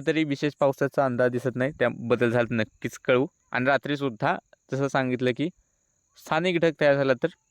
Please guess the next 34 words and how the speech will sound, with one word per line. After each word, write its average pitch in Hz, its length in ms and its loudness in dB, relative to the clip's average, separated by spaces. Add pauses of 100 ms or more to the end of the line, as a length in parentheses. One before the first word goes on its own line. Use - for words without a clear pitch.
(140)
पुन्हा 170 220 0
एकदा 147 200 2
जो - 240 -6
कमरेचा 147 460 0
पट्टा 147 260 0
असा 135 160 0
गेलेला 123 380 0
आहे 123 140 -2
राज्याच्या 107 380 2
आसपास, 123 240 -2 (340)
त्या 143 80 4
ठिकाणी 151 320 2
झालं 135 280 2
तर 143 140 0 (160)
हलकासा 143 520 0
पाऊस 127 400 2
किंवा 131 140 0
हलकेसे 117 280 -2
थेंब 123 280 -2
होतील, 110 320 -2
विशेष 107 300 0 (800)
पावसाची 117 360 -2
शक्यता 120 640 -4
नाही. 120 280 -4 (920)
हवामान 151 280 0
विभागाचा 165 320 2
अंदाज 156 240 0 (120)
पाहिला 151 280 0
तर 147 100 -4
हवामान 135 280 0
विभागाच्या 135 340 2
अंदाजानुसार 123 500 -2
उद्या 120 320 2 (600)
जळगाव, 139 400 2